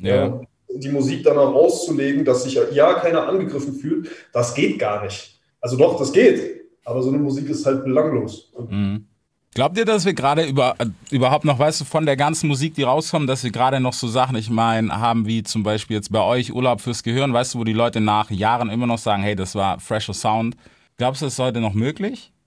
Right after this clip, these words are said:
Speaker 2: Es kristallisiert sich dann wahrscheinlich irgendwann raus, ne, was die Zeit überlebt. Es gibt garantiert Künstler, die das,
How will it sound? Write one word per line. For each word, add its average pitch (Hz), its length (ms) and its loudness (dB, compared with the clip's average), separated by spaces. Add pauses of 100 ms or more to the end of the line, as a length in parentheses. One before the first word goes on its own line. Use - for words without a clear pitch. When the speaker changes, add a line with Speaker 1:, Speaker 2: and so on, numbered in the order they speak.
(240)
Speaker 2:
Es - 140 -20
kristallisiert 131 640 0
sich - 140 -4
dann 123 160 0
wahrscheinlich 127 400 0
irgendwann 131 320 4
raus, - 680 4
ne, 147 320 2
was 123 200 2
die - 100 -14
Zeit 135 320 0
überlebt. 135 340 -2
Es - 140 -12
gibt - 280 -18
garantiert 135 680 2
Künstler, 135 420 -2
die 123 100 -2
das, 123 280 -6